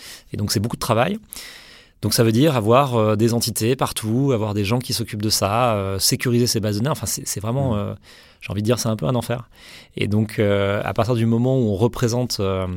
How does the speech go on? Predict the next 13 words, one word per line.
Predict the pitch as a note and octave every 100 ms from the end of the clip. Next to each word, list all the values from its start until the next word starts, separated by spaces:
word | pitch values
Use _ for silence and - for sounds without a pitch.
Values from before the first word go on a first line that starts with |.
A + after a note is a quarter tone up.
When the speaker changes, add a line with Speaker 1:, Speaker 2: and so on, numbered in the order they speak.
| G2 _ - - - -
Speaker 1:
euh, | - G1+ G1+ -
la | G#2+ G#2+
donnée | G#2+
personnelle | G#2+ A#2 - G#2+ A#2+ A#2 F#2+ F2+
par, | G#2 G2+ F#2+ F#2
par | F#2 G2
un |
N | G2 G2
F |
T, | - D3
en | C3+
fait, | B2+ -
on, | G2 F#2